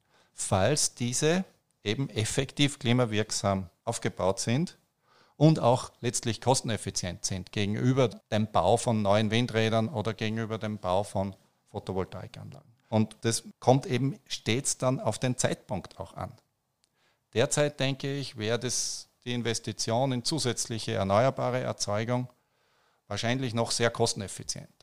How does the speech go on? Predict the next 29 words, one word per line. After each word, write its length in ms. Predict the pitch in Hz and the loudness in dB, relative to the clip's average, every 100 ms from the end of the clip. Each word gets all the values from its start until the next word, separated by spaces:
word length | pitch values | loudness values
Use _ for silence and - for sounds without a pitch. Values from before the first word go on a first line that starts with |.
| - | -12
Aber 160 | 101 110 | -6 -2
hier 160 | 123 | -2
kommen 400 | - 117 123 139 | 0 2 2 2
wir 100 | 135 | 0
dann 160 | 131 131 | -2 -4
irgendwann 420 | 131 127 120 123 | -4 -2 -2 0
in 100 | 123 | 0
eine 180 | 117 113 | 0 0
Sättigung, 640 | - 110 - 110 117 101 - _ _ _ _ | 0 -2 -6 -2 -2 -4 -12 _ _ _ _
weil 200 | 107 110 | -4 -2
wir 80 | 120 | -2
dann 380 | 110 117 120 - _ _ | 0 -2 -2 -10 _ _
zu 140 | - | -6
Zeiten, 500 | 131 - - 220 139 | -4 0 0 -2 -8
wo 100 | 117 | -8
die 100 | 117 | -6
Sonne 320 | 120 117 120 123 | -4 -2 -2 -2
scheint 320 | 117 120 117 | -2 -2 -4
und 160 | 110 | -6
der 100 | 113 | -4
Wind 240 | 113 120 - | -4 -4 -6
geht, 220 | 120 113 | -10 -8
eben 320 | 202 117 117 | -10 -10 -10
Überschüsse 640 | - 127 120 120 107 120 92 | -8 -6 -4 -6 -6 -6 -2
haben 320 | 101 123 120 | 0 0 -2
und 180 | 107 - | -4 -8
der 60 | |
Strom 500 | - - 101 110 123 | -8 -4 0 0 0
dann 300 | 113 110 - | -4 -4 -6